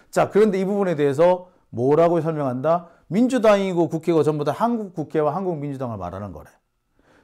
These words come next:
그러니까 뒤에 오는 것도 바이든이 올 수 있는 게 아니고 날리면이 와야 정상이다 이거야. 한국 국회를 얘기했는데 바이든이 쪽팔릴 수가 없는 거 아니냐 이거야.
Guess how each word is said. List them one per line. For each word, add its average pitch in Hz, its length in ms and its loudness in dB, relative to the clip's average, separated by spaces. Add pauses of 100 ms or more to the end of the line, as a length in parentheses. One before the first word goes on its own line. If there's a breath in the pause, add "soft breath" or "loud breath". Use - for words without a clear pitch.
(120)
그러니까 160 800 4 (760)
뒤에 190 380 4
오는 196 340 4
것도 175 720 2
바이든이 208 500 4
올 190 200 6
수 180 100 -10
있는 151 220 -4
게 156 80 -2
아니고 143 500 -2
날리면이 190 520 0
와야 143 160 -2
정상이다 104 380 -10
이거야. 80 240 -20 (320 soft breath)
한국 277 420 -2
국회를 208 360 2
얘기했는데 151 460 -2
바이든이 170 460 0
쪽팔릴 147 360 -4
수가 120 220 -10
없는 98 240 -8
거 123 80 -6
아니냐 87 340 -12
이거야. 80 500 -20